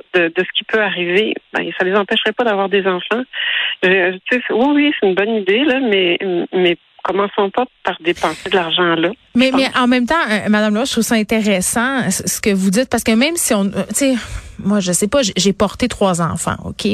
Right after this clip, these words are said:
Speaker 2: Puis, tu sais, quand j'étais enceinte, j'ai fait comme bien des mamans, là, j'ai lu des livres, puis, tu sais,
Speaker 1: Ouais.
Speaker 2: je, je me sentais prête. Mais il n'y a rien qui me préparait à ce que je m'en allais vivre,
Speaker 1: Non.
Speaker 2: là. Donc, ces formations-là, je veux dire, oui, là, mais en même temps,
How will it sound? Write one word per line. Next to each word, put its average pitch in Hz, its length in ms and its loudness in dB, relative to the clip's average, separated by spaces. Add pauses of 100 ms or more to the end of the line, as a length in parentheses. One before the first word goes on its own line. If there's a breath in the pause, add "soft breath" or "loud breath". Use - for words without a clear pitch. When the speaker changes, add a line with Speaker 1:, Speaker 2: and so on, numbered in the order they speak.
Speaker 2:
Puis, - 200 -2
tu - 80 -18 (440 loud breath)
sais, 240 160 0
quand 185 180 2
j'étais 175 280 0
enceinte, 202 400 2
j'ai 175 120 2
fait 196 180 0 (100)
comme 160 200 0
bien 202 160 2
des 196 120 2
mamans, 170 320 2
là, 190 120 2
j'ai 160 180 0
lu 151 200 0
des 165 280 0
livres, 165 380 0 (100)
puis, - 140 -8
tu 190 80 2
sais, 214 80 2
Speaker 1:
Ouais. 208 40 0
Speaker 2:
je, 180 200 0
je - 160 0
me 160 80 2
sentais 165 400 -2
prête. - 400 -2 (400 loud breath)
Mais 190 100 4
il - 20 6
n'y 180 80 4
a - 20 4
rien 190 320 2
qui 175 300 -2
me 170 80 4
préparait 190 640 0
à 156 80 0
ce - 80 -2
que 160 140 2
je 160 160 0
m'en 156 260 2
allais 165 240 2
vivre, 175 440 2
Speaker 1:
Non. 170 40 2
Speaker 2:
là. 170 160 2 (280 loud breath)
Donc, 196 280 2
ces 208 140 2
formations-là, 208 720 2
je 190 80 0
veux 180 60 2
dire, 170 180 2
oui, 220 400 4
là, 269 240 2
mais 202 140 2
en 180 100 2
même 185 240 2
temps, 233 300 0